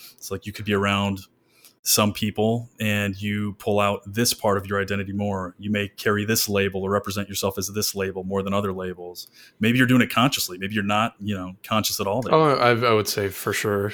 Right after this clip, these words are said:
Speaker 2: I'm, I'm doing it consciously. And it's something that bothers me, like, when I'm doing it, you know?
Speaker 1: Mm.
Speaker 2: Um,
Speaker 1: Like, you're
Speaker 2: but I
Speaker 1: aware of
Speaker 2: think
Speaker 1: it.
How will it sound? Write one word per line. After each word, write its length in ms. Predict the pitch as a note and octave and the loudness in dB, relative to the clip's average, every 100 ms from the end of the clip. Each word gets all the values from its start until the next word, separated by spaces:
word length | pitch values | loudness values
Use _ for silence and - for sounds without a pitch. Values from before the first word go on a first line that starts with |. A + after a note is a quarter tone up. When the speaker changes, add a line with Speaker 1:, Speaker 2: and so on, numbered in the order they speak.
| - | -6
Speaker 2:
I'm, 240 | A#2 A2 | -8 -4
I'm 160 | A#2 A2 | -2 0
doing 280 | G#2 G2+ G2 | 2 2 0
it 80 | G#2 | 0
consciously. 360 | A2 G#2 A2 | 0 0 2
And 80 | A#2+ | 4
it's 100 | A#2+ | 4
something 240 | C3+ A#2 G#2+ | 4 4 2
that 140 | G2 | 2
bothers 320 | G2+ G2 G2 | 2 4 2
me, 200 | G#2 F#2+ | 2 0
like, 200 | F#2+ F#2 | 0 0
when 220 | G#2 F#2+ | -2 0
I'm 140 | G#2 B2 | 0 2
doing 240 | D3 E3 | 2 0
it, 160 | F#3 - D#3 | -2 -6 -4
you 80 | |
know? 180 | E3 E3+ C3 | -4 -4 0
Speaker 1:
Mm. 120 | A#2+ | 4
Speaker 2:
Um, 480 | A2 G2+ G2 F#2+ G2 _ - _ - | 4 4 2 -4 -8 _ -20 _ -14
Speaker 1:
Like, 120 | F#2+ | -6
you're 180 | G2+ G2 | -2 4
Speaker 2:
but 120 | A2+ | 6
I 40 | |
Speaker 1:
aware 40 | G#2+ | 6
of 60 | |
Speaker 2:
think 180 | A2 G#2+ | 4 0
Speaker 1:
it. 80 | - | -4